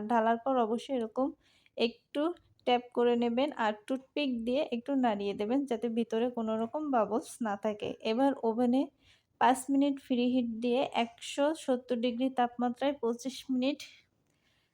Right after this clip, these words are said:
বেক করেছি। হয়ে গেছে আমার কেকটা। আর কেকটার থেকে, কেকটা আমি মোল আউট করে নিচ্ছি। উপরের কাগজটা আলতোভাবে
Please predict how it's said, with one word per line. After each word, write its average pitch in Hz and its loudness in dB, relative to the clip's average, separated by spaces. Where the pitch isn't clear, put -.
বেক 233 0
করেছি। 247 2
হয়ে 262 2
গেছে 240 -2
আমার 254 2
কেকটা। 269 -2
আর 233 2
কেকটার 247 -4
থেকে, 269 -2
কেকটা 247 2
আমি 226 -2
মোল 233 2
আউট 233 2
করে 254 2
নিচ্ছি। 254 0
উপরের 262 0
কাগজটা 240 -2
আলতোভাবে 240 0